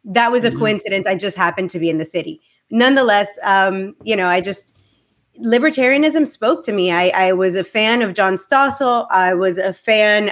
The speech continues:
Speaker 1: of, um, at the time, I think it's still around, the, um,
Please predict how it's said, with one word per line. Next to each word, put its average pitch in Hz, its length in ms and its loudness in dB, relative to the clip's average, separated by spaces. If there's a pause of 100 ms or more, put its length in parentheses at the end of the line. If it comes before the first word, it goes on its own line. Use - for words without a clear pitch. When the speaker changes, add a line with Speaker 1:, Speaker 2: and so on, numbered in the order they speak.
Speaker 1:
of, 185 540 0
um, 185 400 0
at 190 160 -2
the 190 80 -4
time, 190 440 -2
I 175 60 -2
think 294 180 -2
it's - 160 -6
still 185 300 0
around, 175 480 2 (240)
the, 170 300 2
um, 160 280 -2